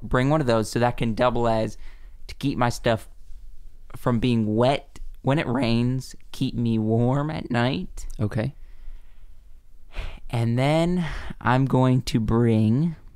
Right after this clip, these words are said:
Speaker 1: as my last item, I'm going to bring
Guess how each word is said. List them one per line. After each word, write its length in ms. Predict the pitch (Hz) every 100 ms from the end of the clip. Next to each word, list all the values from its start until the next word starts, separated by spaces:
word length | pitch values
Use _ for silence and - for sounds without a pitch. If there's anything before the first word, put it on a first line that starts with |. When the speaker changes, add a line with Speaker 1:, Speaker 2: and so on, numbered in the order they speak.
| - - - _ _ _ - - - - - - - - - -
Speaker 1:
as 60 | 110
my 180 | 110 226
last 520 | - 117 120 113 -
item, 520 | 113 113 113 110 110 - - - _ - _ - - - - - - - - - -
I'm 240 | 107 135
going 400 | 139 117 113 110 -
to 100 | -
bring 800 | 110 110 107 104 104 117 147 160